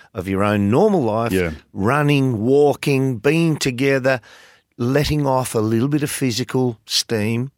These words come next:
Speaker 1: and emotions.
Speaker 2: Well, we choose, we choose who we use as our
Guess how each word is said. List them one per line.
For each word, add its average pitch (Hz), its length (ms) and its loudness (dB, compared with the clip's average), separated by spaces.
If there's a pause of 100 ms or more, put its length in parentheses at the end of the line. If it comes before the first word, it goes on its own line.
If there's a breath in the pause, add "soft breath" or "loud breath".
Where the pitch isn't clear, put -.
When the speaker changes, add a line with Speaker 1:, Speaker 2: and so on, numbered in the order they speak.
(120)
Speaker 1:
and 123 240 0
emotions. - 640 -6 (160 loud breath)
Speaker 2:
Well, 127 100 0
we 165 160 2
choose, 117 680 0
we 139 200 0
choose 131 360 0
who 107 280 0
we 90 400 -2
use 98 400 0
as 78 120 -6
our 82 400 -2